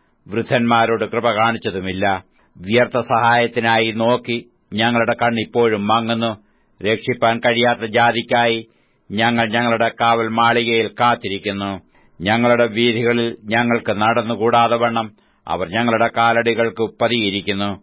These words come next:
ഞങ്ങളുടെ അവസാനം അടുത്തു, ഞങ്ങളുടെ കാലം തികഞ്ഞു, ഞങ്ങളുടെ അവസാനം വന്നിരിക്കുന്നു. ഞങ്ങളെ പിന്തുടർന്നവർ ആകാശത്തിലെ കഴുക്കളിലും വേഗമുള്ളവർ. അവർ മലകളിൽ ഞങ്ങളെ പിന്തുടർന്നു,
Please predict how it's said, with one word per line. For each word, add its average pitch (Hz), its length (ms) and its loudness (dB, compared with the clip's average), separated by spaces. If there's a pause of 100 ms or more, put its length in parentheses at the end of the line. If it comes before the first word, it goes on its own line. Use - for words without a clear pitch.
(400)
ഞങ്ങളുടെ 113 400 0
അവസാനം 117 580 2
അടുത്തു, 117 460 -2 (320)
ഞങ്ങളുടെ 113 420 0
കാലം 117 400 2
തികഞ്ഞു, 117 600 -2 (220)
ഞങ്ങളുടെ 117 360 2
അവസാനം 113 580 0
വന്നിരിക്കുന്നു. 98 760 -4 (380)
ഞങ്ങളെ 117 400 0 (360)
പിന്തുടർന്നവർ 120 800 0 (240)
ആകാശത്തിലെ 117 720 0 (100)
കഴുക്കളിലും 120 540 0
വേഗമുള്ളവർ. 104 800 0 (480)
അവർ 87 240 -4
മലകളിൽ 117 640 0 (440)
ഞങ്ങളെ 113 440 2 (100)
പിന്തുടർന്നു, 120 640 -2